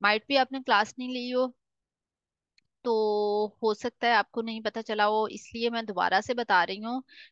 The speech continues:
ये आपने समर वाला कोर्सेज से पहले भी होंगे, स्प्रिंग के, फॉल के, ट्वेंटी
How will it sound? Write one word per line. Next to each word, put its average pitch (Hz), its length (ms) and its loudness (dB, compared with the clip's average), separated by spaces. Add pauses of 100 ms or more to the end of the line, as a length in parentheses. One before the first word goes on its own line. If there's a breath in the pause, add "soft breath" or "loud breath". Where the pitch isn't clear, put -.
(160)
ये 233 200 -4
आपने 254 320 0
समर 220 560 -6
वाला 247 220 2
कोर्सेज 233 460 -4
से - 140 -4
पहले 226 400 -2
भी 254 180 -6
होंगे, 240 480 -4
स्प्रिंग 220 520 -4
के, 226 260 0
फॉल 202 560 -2
के, 233 220 0 (520 loud breath)
ट्वेंटी 220 400 0